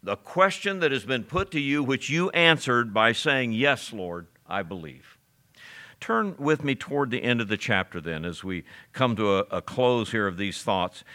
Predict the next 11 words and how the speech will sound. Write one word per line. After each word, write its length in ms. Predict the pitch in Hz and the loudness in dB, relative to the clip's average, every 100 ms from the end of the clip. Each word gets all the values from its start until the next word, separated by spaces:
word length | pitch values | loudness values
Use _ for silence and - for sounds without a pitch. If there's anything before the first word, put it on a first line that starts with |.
| - | -8
And 160 | 120 143 | -4 -2
let's 240 | 208 - | -2 -4
read 260 | 160 156 127 | 0 0 0
from 200 | 135 107 | -2 0
verse 260 | 120 117 | 0 0
thirty-eight 720 | - 120 110 107 95 95 95 - | 0 0 0 -2 -2 -2 -2 -6
through 300 | 113 101 98 | -4 -2 -4
forty-four, 760 | 104 104 90 - 95 78 76 - | -4 -4 -4 -6 -6 -6 -8 -10
if 180 | 82 | -10
you 100 | 92 | -8
will. 260 | 80 76 | -8 -10